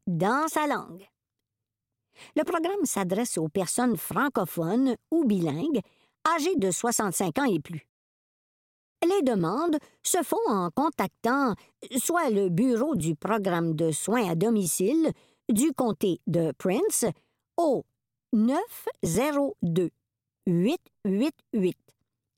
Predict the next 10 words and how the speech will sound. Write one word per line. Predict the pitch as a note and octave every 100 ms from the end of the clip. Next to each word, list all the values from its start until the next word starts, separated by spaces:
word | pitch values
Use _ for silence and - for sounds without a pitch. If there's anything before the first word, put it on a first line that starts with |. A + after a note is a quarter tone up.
| -
huit | E3 E3 D4+ - _ _ _ -
quatre | C4 D#4 E4+ - _ _ _ -
quatre | C#4+ - - - -
zéro | D#3+ E3 B3 G3+ F#3+ - _ _ _ _ _ _ _ -
ou | F#4 A#4+ - -
en | F3+ E3
remplissant | A3+ F4 C4+ C#4 A#3+ B3 F#3+
un | E3 D#3+
formulaire | - E4+ C#4+ A#3+ G#3+ E3+
d'inscription | D#3 A#3+ C4+ - F3 - G3 G#3